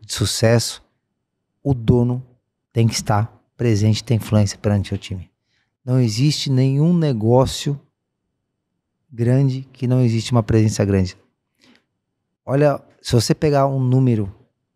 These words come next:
olha como é forte isso que eu vou falar. Historicamente, de empresas que compram, fundos de investimento que compram empresas, em empre-, empresas não dão certo,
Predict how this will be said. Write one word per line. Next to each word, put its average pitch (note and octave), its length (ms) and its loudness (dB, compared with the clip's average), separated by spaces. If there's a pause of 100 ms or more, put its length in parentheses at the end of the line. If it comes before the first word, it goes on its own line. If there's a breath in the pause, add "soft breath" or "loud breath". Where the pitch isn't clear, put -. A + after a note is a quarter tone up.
(100)
olha C3+ 180 0
como C#3+ 180 0
é C3 60 2
forte G#2 280 -2
isso - 80 -14
que - 60 -4
eu - 20 0
vou G#2+ 80 4
falar. G2+ 380 -2 (640)
Historicamente, A#2+ 800 0
de A2+ 80 0
empresas A2 680 0 (680)
que A2+ 140 -4
compram, A#2+ 540 -2
fundos C#3+ 420 0
de A#2+ 80 2
investimento A2+ 520 0
que A2+ 120 -4
compram B2 340 0
empresas, G#2+ 340 0
em G#2+ 40 4
empre-, A2 400 0
empresas A2 440 0
não B2 180 2
dão A2+ 160 0
certo, B2 500 -2